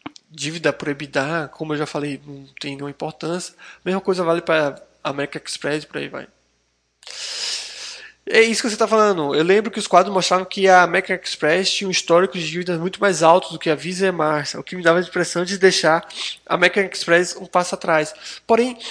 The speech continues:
a gente não sabe do que de fato aquilo é dívida. A gente tá falando de empresas que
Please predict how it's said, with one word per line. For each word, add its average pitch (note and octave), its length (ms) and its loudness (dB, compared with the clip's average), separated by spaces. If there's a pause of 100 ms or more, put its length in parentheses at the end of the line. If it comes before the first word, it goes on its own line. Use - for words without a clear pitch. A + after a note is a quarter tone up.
(220)
a - 100 2
gente G3 220 0
não C4 80 0
sabe A#3+ 340 4
do G#3 80 -8
que - 160 -6
de F3+ 120 -6
fato F3 300 4
aquilo E3+ 220 -2
é D#3 60 2
dívida. C#3+ 540 -6
A E3 40 -2
gente F#3 120 -2
tá A3 60 4
falando A3+ 200 -4
de F#3 100 -4
empresas G3+ 540 0
que G#3 260 -10